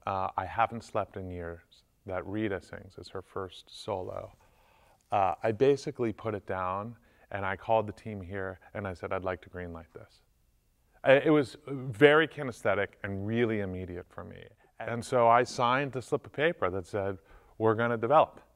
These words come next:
We're gonna stay with it and develop it." And that was five, <laughs> I mean, that was five, six years, well, I guess five years ago. So all those reasons are, are sort of how we, how we then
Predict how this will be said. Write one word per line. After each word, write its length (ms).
We're 140
gonna 180
stay 280
with 180
it 120
and 120
develop 400
it." 100
And 160
that 280
was 160
five, 600
<laughs> 720
I 40
mean, 120
that 100
was 180
five, 280
six 280
years, 420
well, 140
I 80
guess 140
five 260
years 200
ago. 300
So 140
all 240
those 260
reasons 360
are, 160
are 160
sort 200
of 100
how 280
we, 380
how 240
we 120
then 380